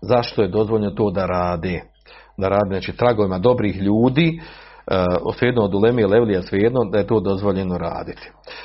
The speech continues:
Uglavnom, odgovor na tu stvar, na tu tvrdnju je da, znači, ono što nam ukazuje i sa čime učenjaci dokazuju ehli sunneta, e, da nije dozvoljeno da se, da, da se čini teberruk, e,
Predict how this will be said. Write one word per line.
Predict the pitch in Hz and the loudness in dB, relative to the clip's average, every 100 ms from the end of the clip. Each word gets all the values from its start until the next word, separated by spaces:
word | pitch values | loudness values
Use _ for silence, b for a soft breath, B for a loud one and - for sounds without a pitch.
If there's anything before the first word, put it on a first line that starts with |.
| B | B
Uglavnom, | 117 143 139 | 2 4 4
odgovor | 139 117 104 | 4 2 2
na | 110 | 0
tu | 113 104 | 0 -4
stvar, | - 120 120 | 2 4 4
na | 101 | 2
tu | 95 107 | -2 -4
tvrdnju | 92 104 117 139 - | 0 -2 2 -2 -2
je | 120 117 139 - - _ _ _ _ _ _ _ _ _ _ _ _ 113 | 0 2 2 0 -14 _ _ _ _ _ _ _ _ _ _ _ _ -2
da, | 110 104 104 - | 2 4 2 0
znači, | 104 101 - 131 | -4 -2 -2 0
ono | 127 | 0
što | 110 123 | 0 -2
nam | 131 | -2
ukazuje | 110 113 117 113 90 | 0 2 2 0 -4
i | |
sa | - | -6
čime | - 110 | -4 -2
učenjaci | 98 101 101 113 95 | -2 -2 -2 -2 -4
dokazuju | 90 98 98 107 85 98 | -4 -2 -2 -2 -4 -4
ehli | 87 | -8
sunneta, | - 107 113 135 | -6 -2 -2 -2
e, | 147 B B B B B - 101 92 | -6 B B B B B -4 -2 0
da | 101 | 0
nije | 117 123 | 2 2
dozvoljeno | 107 110 110 110 92 90 | 4 2 2 0 0 -4
da | 90 | -6
se, | - 95 - 95 | -4 -4 -4 -6
da, | 92 92 95 | -4 -4 -4
da | 92 | -4
se | 95 | -4
čini | - 113 104 | -2 0 0
teberruk, | 104 90 117 113 | 0 0 2 2
e, | - | -2